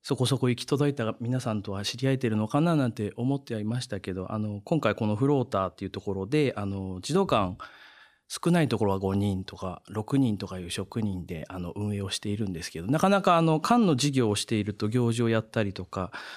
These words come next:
会議に出たりとかしているところでは、外に出て、いろんな人と新たに関係づくりをっていうところ、なかなか難しかったっていうところは本当にそうで、フローターとして一人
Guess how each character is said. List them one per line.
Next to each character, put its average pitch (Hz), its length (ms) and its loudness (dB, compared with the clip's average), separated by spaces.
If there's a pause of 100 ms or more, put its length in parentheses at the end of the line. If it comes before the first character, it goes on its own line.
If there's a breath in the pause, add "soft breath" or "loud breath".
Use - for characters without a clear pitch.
(160 loud breath)
会 120 180 2
議 104 60 2
に 104 60 2
出 120 120 2
た 123 120 4
り 147 120 2
と 156 100 2
か 107 160 0
し - 60 -2
て 113 120 -6
い 101 40 -2
る 104 60 -6
と 104 120 -4
こ 110 120 -8
ろ 101 120 0
で 95 120 -4
は、 90 140 -4
外 - 340 2
に 117 160 4
出 120 160 4
て、 95 380 -2 (400)
い 127 80 -4
ろ 151 120 4
ん 160 100 6
な 151 100 4
人 135 240 2
と 92 400 -4
新 139 220 4
た 104 180 0
に 85 280 -4
関 110 260 -4
係 113 200 2
づ 110 140 -2
く - 160 -6
り 85 100 -6
を 80 60 -6
っ 82 60 -10
て - 100 -10
い - 20 -6
う - 20 -16
と - 80 -10
こ 98 80 -10
ろ、 107 60 -4
な 123 80 0
か 151 100 0
な 143 80 2
か 143 120 4
難 156 360 4
し - 100 2
か 117 120 2
っ - 60 -12
た 95 120 -4
っ 85 40 -4
て - 100 -10
い 95 40 -6
う 92 40 -8
と 95 100 -8
こ 95 120 -2
ろ 92 80 0
は 90 160 -6 (300 loud breath)
本 110 140 -2
当 107 120 0
に 98 120 2
そ 101 240 2
う - 60 -2
で、 95 180 -2 (200 loud breath)
フ - 120 -2
ロ 135 140 4
ー - 20 2
タ 85 200 -2
ー 80 40 -8
と 82 120 -8
し - 120 -6
て - 100 -12
一 - 180 -4
人 98 240 -4